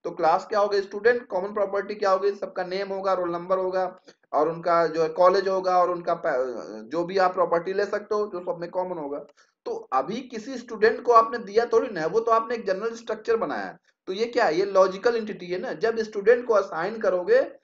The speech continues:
तो हर student का क्या होगा? वो हर student उस property को find out करेगा, उस, उस, उस property को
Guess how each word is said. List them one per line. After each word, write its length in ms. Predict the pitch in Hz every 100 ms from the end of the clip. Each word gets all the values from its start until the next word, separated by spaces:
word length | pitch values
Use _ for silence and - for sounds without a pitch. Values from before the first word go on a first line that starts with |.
| _ -
तो 80 | 180
हर 200 | 208 240
student 340 | 220 214 214
का 60 | 214
क्या 180 | 226
होगा? 200 | 214 151
वो 80 | 143
हर 280 | 147 - 127
student 280 | 156 190 202
उस 100 | 202
property 460 | 185 165 170 196
को 340 | 202 233 339 - _ -
find 240 | 190 202
out 200 | 175 165
करेगा, 280 | 160 160 -
उस, 100 | 190
उस, 340 | 151 - - -
उस 80 | -
property 500 | 160 156 151 151 185
को 300 | 202 220